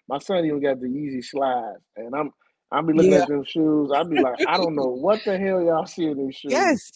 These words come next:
Speaker 2: a bunch of people I know got them shoes, bro. It's, it's crazy. It's like, I don't even, yeah, I, I don't, I, I don't, I just don't like ugly shoes. Like, I, I can't buy a
Speaker 1: <laughs>
Speaker 2: shoe because it's, you know, it's, it's Yeezys. Like, I like Kanye, I,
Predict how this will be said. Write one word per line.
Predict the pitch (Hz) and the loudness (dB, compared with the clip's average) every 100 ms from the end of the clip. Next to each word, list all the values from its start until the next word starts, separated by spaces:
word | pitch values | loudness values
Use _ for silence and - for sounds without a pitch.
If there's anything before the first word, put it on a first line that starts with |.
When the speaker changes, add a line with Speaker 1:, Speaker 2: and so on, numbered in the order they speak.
| _ 196 | _ -4
Speaker 2:
a | |
bunch | 165 233 262 | -2 -2 -2
of | 247 | 0
people | 233 226 | 0 2
I | 196 | 0
know | 202 196 | 2 0
got | 185 214 | 0 -4
them | 185 196 | -4 -4
shoes, | 220 226 202 | 0 0 2
bro. | 170 160 175 | 0 0 0
It's, | 190 196 | 0 0
it's | 208 208 | 0 0
crazy. | - 214 269 285 220 160 | 0 -2 -2 2 2 4
It's | 214 - | 0 2
like, | 226 208 - - - - - _ _ 214 | 0 0 -8 -20 -20 -20 -20 _ _ 0
I | 240 | 2
don't | 277 277 | 2 0
even, | 254 233 214 202 160 131 _ _ _ | 0 0 -2 -4 -8 -16 _ _ _
yeah, | 208 175 - | -2 0 2
I, | 214 - | 2 4
I | 226 | 4
don't, | 254 262 233 - 101 - | 6 6 2 -4 -14 -4
I, | 208 226 - | 2 2 2
I | 214 254 | 4 4
don't, | 262 254 247 220 - - - _ _ _ _ _ _ - | 6 4 2 -2 -8 -14 -16 _ _ _ _ _ _ 0
I | |
just | 311 311 | 0 2
don't | 247 | 2
like | 226 208 - | 2 -2 0
ugly | 208 196 180 | -2 -2 -6
shoes. | - 220 175 160 | -4 0 0 0
Like, | 175 - | -4 0
I, | 240 - | 0 0
I | 226 | -4
can't | 254 262 269 240 | -2 0 4 6
buy | 214 220 | 6 4
a | 208 | 2
Speaker 1:
<laughs> | - 233 | 2 -2
Speaker 2:
shoe | 226 - | -4 -4
because | 214 226 208 | -2 0 2
it's, | 196 - _ _ _ | -2 -6 _ _ _
you | 180 226 | 0 4
know, | 196 180 170 - - _ _ - | 6 4 2 -6 -20 _ _ 0
it's, | 220 196 - 202 | 2 2 -2 -4
it's | 196 - | -4 -2
Yeezys. | 190 247 196 156 143 | -2 0 -2 -6 -6
Like, | 160 156 | -4 -2
I | 208 | 2
like | 233 240 302 269 | 2 2 0 -2
Kanye, | 285 226 220 | -2 -2 -2
I, | 175 | -6